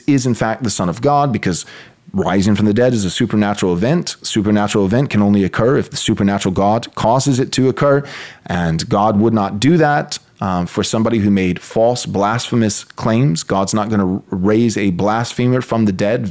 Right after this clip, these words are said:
therefore validating his blasphemy. So all the things that Jesus said about himself must be true, namely that he is the Son of God.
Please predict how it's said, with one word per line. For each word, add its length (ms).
therefore 500
validating 840
his 120
blasphemy. 580
So 160
all 200
the 100
things 240
that 80
Jesus 400
said 240
about 260
himself 480
must 240
be 120
true, 420
namely 300
that 180
he 160
is 140
the 80
Son 220
of 240
God. 420